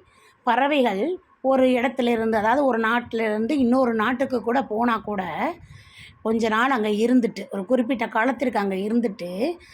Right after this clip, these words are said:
திரும்பும் பொழுது அதே வழித்தடத்தை, அதாவது எந்த பாதையில போனாங்களோ, அதே வழித்தடத்தை பின்பற்றி மீண்டும் தன்னுடைய சொந்த ஊருக்கு, சொந்த இடத்துக்கு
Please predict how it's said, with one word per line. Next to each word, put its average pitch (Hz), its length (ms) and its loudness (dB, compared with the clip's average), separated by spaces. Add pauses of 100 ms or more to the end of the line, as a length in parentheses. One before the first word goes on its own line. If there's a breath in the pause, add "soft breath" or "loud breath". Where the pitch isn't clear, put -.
(160 loud breath)
திரும்பும் 302 420 4
பொழுது 254 720 0 (320 soft breath)
அதே 320 520 2
வழித்தடத்தை, 247 640 0 (180)
அதாவது 247 280 0
எந்த 269 340 4 (260)
பாதையில 262 560 2
போனாங்களோ, 214 760 0 (300 loud breath)
அதே 285 480 2 (160)
வழித்தடத்தை 247 640 2
பின்பற்றி 240 920 0 (280 loud breath)
மீண்டும் 320 800 6 (240 soft breath)
தன்னுடைய 277 320 4
சொந்த 330 440 4
ஊருக்கு, 247 600 4
சொந்த 277 400 4
இடத்துக்கு 233 760 0